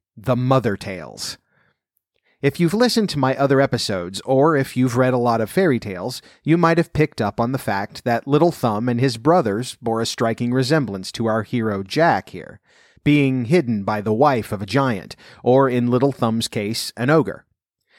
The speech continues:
And they also share the fact that they made off with their pursuers' treasures, and managed to kill them in the process.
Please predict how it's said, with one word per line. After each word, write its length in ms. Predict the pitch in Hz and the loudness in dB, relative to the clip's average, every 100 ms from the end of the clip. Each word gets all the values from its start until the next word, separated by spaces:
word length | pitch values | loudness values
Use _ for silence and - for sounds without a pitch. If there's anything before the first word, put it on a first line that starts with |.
| _ _ _ | _ _ _
And 360 | 151 175 135 | 0 2 2
they 180 | 135 131 | 2 0
also 380 | 131 196 - 185 | 4 2 4 2
share 280 | - 156 147 | 2 2 4
the 80 | 135 | 2
fact 520 | - 123 120 - - | 2 0 0 -6 -4
that 140 | 131 | 0
they 100 | 135 | 0
made 320 | 127 143 156 | 0 2 2
off 320 | 110 107 - 117 | 2 2 0 -2
with 180 | 117 | -4
their 220 | - 110 110 | -2 -2 -2
pursuers' 640 | - 107 - 131 107 - | -2 -2 2 2 2 -2
treasures, 580 | - 175 107 98 143 - _ _ | 0 2 0 -4 -8 -10 _ _
and 400 | 120 139 160 156 | -4 0 0 -2
managed 460 | 107 123 147 143 - | -2 0 0 0 -2
to 60 | |
kill 340 | 151 - 180 160 | -2 2 2 2
them 200 | 113 104 | 0 -2
in 140 | 110 | -4
the 60 | 107 | -4
process. 640 | - 165 135 78 55 - | 0 0 0 -8 -14 -18